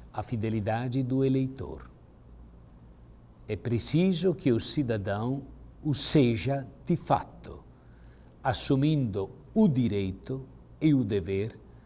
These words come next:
de exercer a cidadania. Nesta perspectiva, faz-se necessário criar ou fortalecer outros canais, instâncias, mecanismos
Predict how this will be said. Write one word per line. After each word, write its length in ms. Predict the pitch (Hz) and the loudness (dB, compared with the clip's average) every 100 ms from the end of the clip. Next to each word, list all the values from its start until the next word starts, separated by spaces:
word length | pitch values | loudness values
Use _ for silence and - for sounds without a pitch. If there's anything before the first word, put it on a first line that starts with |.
| - 135 | -12 -6
de 280 | 131 170 | 0 2
exercer 840 | 180 143 165 135 113 - 104 95 - - - - - | 2 2 0 0 0 0 0 -2 -6 -18 -20 -20 -6
a 120 | 120 | -2
cidadania. 1000 | - - 151 139 139 139 117 87 - - - - - - - - - - - - - - - - - - | 0 0 -2 0 0 0 0 -4 -8 -14 -20 -20 -20 -20 -20 -20 -20 -20 -20 -20 -20 -20 -20 -20 -20 -6
Nesta 420 | 120 135 113 123 | 0 2 2 0
perspectiva, 840 | 95 110 - 127 - 214 170 95 - - - - - | -2 -2 -2 -2 0 2 2 0 -2 -18 -20 -20 -10
faz-se 320 | - 123 - 127 | -2 0 2 0
necessário 600 | 110 - 113 123 113 110 | 0 -2 0 0 0 -2
criar 520 | - 113 113 127 110 | -4 0 2 4 2
ou 80 | 110 | 0
fortalecer 760 | - 113 110 117 117 - 151 - - | -2 -6 -2 -2 0 0 0 0 -2
outros 440 | 208 226 190 - | -2 0 -4 -4
canais, 680 | - 117 82 87 90 - - - - | -2 -4 -4 -8 -10 -10 -12 -16 -6
instâncias, 1000 | 151 - - 98 87 85 - 95 92 - - - - - - | -4 -4 -4 -6 -6 -10 -10 -10 -12 -14 -16 -20 -20 -20 -6
mecanismos 800 | 131 139 143 127 98 95 - 110 | -2 0 0 -2 -2 -6 -10 -12